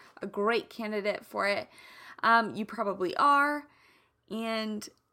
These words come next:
today's topic is something that is pretty exciting, pre-,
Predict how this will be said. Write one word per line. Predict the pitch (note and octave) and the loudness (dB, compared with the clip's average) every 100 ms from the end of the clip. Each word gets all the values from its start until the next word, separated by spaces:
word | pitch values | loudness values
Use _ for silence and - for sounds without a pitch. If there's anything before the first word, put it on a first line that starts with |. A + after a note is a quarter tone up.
| _ | _
today's | - B3 A3 G#3 G3+ | -2 2 6 6 4
topic | - - F3 F3+ F#3 F3+ - | 0 -2 -2 -2 -4 -6 -6
is | G3+ G3+ | -6 -4
something | - G3+ G3 F#3+ F#3 | -4 -4 -4 -4 0
that | F#3 - - | -2 -2 -2
is | F#3 F3+ D#3+ - - - _ - | -2 -2 -4 -6 -10 -12 _ -20
pretty | - - D4+ A4+ D5+ C5+ - | -20 -6 -2 -2 -2 -6 -2
exciting, | A3+ - - - - F3 A3+ F4+ F#4+ F4 | -4 -4 -4 -4 -6 -6 -2 0 0 -4
pre-, | - - D4 F4 | -10 -10 -6 -4